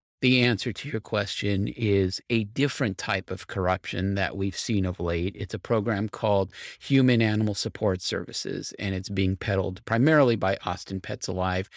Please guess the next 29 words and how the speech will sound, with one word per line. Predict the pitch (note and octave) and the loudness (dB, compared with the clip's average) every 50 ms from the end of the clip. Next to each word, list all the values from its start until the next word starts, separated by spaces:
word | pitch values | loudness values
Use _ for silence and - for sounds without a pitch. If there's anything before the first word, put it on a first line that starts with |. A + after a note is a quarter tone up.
| - - - - - - | -16 -14 -14 -16 -10 -4
where | - A2+ A#2 A2 G#2+ G#2 G2+ - - - - _ | 2 4 6 6 6 4 2 0 -6 -14 -10 _
you | - A2+ A#2 B2+ C#3 B2+ | 0 2 4 4 4 4
can | - - - B2 A#2+ B2 | 2 2 2 4 4 4
also | - A#2 A#2+ C#3+ F3+ G#3+ G#3+ - - - C#3 A#2+ A2+ A2+ | 4 4 4 6 6 6 4 2 2 4 4 4 4 2
achieve | G#2 F#2+ - - - A2+ G#2 G2 G2+ - | -2 -2 0 0 0 2 2 2 0 0
high | - G#2 G2 F#2+ | 0 0 0 0
placement | - - - G2+ F#2+ - - G2+ G#2 - - | -2 -2 -2 -2 -2 -2 -2 -4 -4 -2 0
rates | G#2+ G2 F2+ F2+ F#2 - - | 0 2 2 0 -2 -4 -2
without | G#2+ A2 G2+ G2+ G#2+ G#2+ A#2+ D#3+ G3 F#3 C#3+ | 0 2 2 4 4 4 4 4 4 2 2
implementing | G2+ F#2 - G#2 G2 F#2 F2+ F2+ - F#2+ F2+ F2+ F#2 | 0 -2 -4 -4 -4 -2 -4 -4 -4 -4 -4 -2 -4
the | G2 | -4
programs | - - G#2 G2 F#2+ F#2 - G2+ F2 F#2+ F#2+ - - - - | -2 -2 0 0 0 0 -2 -4 -6 -6 -6 -8 -8 -4 -2
by | G#2 G2 | -2 -2
closing | - - - A#2 A2 G2+ - G#2+ F#2+ | -2 0 0 0 0 2 0 0 0
your | G2+ F#2+ | 0 0
doors | F#2+ F#2+ F#2+ F#2 F#2+ F#2 F#2+ - - - - | 0 -2 0 0 0 0 -2 -4 -6 -10 -10
to | - G2+ | -6 -4
the | G2+ F#2+ F2+ | -2 -2 -2
animals. | E2 E2 D2 C2+ G#1 G1+ - - - | -2 -4 -6 -10 -12 -14 -16 -12 -4
But | - A2+ G2 - | -2 -2 0 0
before | - B2 - - - D#3+ D#3+ D#3+ E3 D#3+ | 0 0 0 0 2 4 4 6 6 6
we | C#3 C#3 C3+ A#2+ | 6 4 4 4
get | C3 C3+ B2+ A#2 - | 4 2 2 0 -2
there, | - F#2+ - - - - _ _ | -4 -6 -6 -8 -12 -16 _ _
it | - C#3+ D3+ - - | -2 -2 -2 -2 -6
sort | - - - E3 E3 D3+ | -8 -4 0 2 4 4
of | C#3+ B2 A#2 | 4 2 2
leads | C3 C#3 C#3 B2+ - - - | 2 2 2 2 0 -4 -4
to | - - C3+ B2+ A#2+ A#2+ A#2+ | -2 0 2 4 4 4 2